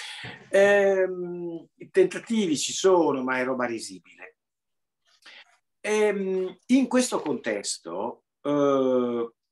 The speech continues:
io avrei potuto assumere, eh, due atteggiamenti, o dire: "Porca puttana, come facciamo?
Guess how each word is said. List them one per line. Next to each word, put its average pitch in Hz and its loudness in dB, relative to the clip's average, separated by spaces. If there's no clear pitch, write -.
io 202 2
avrei 196 2
potuto 190 0
assumere, 135 -4
eh, 156 0
due 180 6
atteggiamenti, 113 -2
o 156 0
dire: 131 -6
"Porca 233 0
puttana, 202 -4
come 175 -8
facciamo? 165 -2